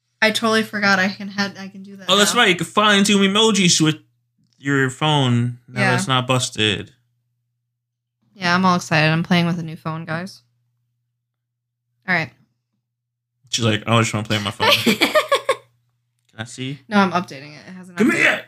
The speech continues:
Speaker 1: It has an update.
Speaker 2: Come here.
Speaker 1: All right, guys, we're gonna hop off here.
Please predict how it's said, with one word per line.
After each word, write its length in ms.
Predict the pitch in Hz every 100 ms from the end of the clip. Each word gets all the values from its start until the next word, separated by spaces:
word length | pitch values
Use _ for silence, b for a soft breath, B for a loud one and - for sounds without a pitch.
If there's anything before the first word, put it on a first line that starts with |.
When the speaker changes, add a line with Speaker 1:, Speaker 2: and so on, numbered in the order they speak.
| _
Speaker 1:
It 60 | -
has 200 | 311 349
an 60 | 427
update. 640 | 523 - 508 508 494 392 640
Speaker 2:
Come 40 | -
here. 340 | 453 605 - _ _ _ _ -
Speaker 1:
All 80 | 233
right, 200 | 208 -
guys, 240 | 190 156 156 190 180
we're 140 | 196 247
gonna 200 | 277 277
hop 220 | 285 269
off 260 | 233 220
here. 280 | 202 190 175